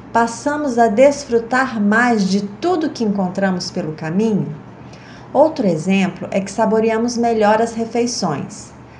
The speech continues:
E olha que lindo, nos conectamos mais com as pessoas, humanizando nossas relações. Estar atentos nos permite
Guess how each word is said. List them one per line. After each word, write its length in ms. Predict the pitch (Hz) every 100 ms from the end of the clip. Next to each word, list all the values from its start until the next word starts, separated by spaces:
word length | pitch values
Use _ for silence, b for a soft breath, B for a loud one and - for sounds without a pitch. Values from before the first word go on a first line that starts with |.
| B -
E 140 | 170
olha 260 | 180 233 285
que 160 | 320
lindo, 420 | 285 208 143 - - B B B
nos 180 | 196 190
conectamos 800 | 226 208 220 214 233 240 233 185
mais 400 | 190 208 240 240
com 120 | 226
as 140 | 214
pessoas, 800 | 214 233 226 202 175 160 147 - - -
humanizando 840 | 220 247 254 254 196 226 277 247
nossas 380 | 202 165 - 156
relações. 840 | 175 151 151 - 135 - 123 - - - - - B B B B B
Estar 340 | 208 - 302 302
atentos 880 | 202 - 220 220 190 - 156 - -
nos 260 | 202 214 -
permite 800 | 240 202 190 220 240 196 -